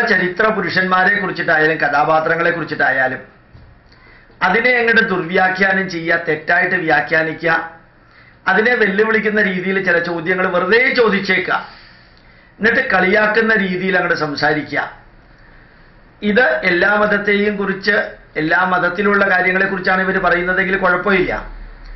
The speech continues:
പക്ഷേ ഹൈന്ദവ ഗ്രന്ഥങ്ങള്, ഹൈന്ദവ ആചാരങ്ങള്, ഹൈന്ദവ അനുഷ്ഠാനങ്ങള്, ഹൈന്ദവ സങ്കല്പങ്ങളെക്കുറിച്ച് മാത്രമാണ്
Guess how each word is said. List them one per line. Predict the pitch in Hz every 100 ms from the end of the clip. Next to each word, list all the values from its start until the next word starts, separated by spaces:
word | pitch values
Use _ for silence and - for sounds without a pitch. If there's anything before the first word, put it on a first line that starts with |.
| - - - -
പക്ഷേ | 311 285 254
ഹൈന്ദവ | 185 202 220 247 254 240
ഗ്രന്ഥങ്ങള്, | 208 180 180 196 202 214
ഹൈന്ദവ | 190 170 165 180 170
ആചാരങ്ങള്, | 147 160 160 170 170 165
ഹൈന്ദവ | 156 156 160
അനുഷ്ഠാനങ്ങള്, | 156 151 - 156 160 165
ഹൈന്ദവ | 151 151 151 165 160 - - -
സങ്കല്പങ്ങളെക്കുറിച്ച് | - 151 160 180 175 190 196 185 202 175
മാത്രമാണ് | 160 175 - - 269 220 147 135